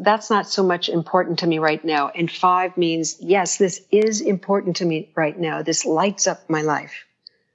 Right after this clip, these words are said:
I love it," whether you're currently doing it or not. But you fill out the life's intentions inventory, and then we give you a way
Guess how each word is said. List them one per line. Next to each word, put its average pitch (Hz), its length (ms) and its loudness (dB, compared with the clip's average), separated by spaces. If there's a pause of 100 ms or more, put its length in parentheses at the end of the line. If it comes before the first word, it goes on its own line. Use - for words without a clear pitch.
(280)
I 160 120 2
love 160 460 0
it," - 280 -6 (920)
whether 294 200 4
you're 294 180 4
currently 269 380 0
doing 233 260 2
it 190 80 2
or 170 60 2
not. 180 380 -4 (1040)
But 214 180 2
you 220 100 2
fill 294 340 2
out 269 260 0
the 190 80 2
life's 196 400 2
intentions 202 540 0
inventory, 170 920 2
and 175 320 0
then 233 420 4
we 214 160 4
give 190 200 2
you 202 180 2
a 196 100 2
way 175 580 0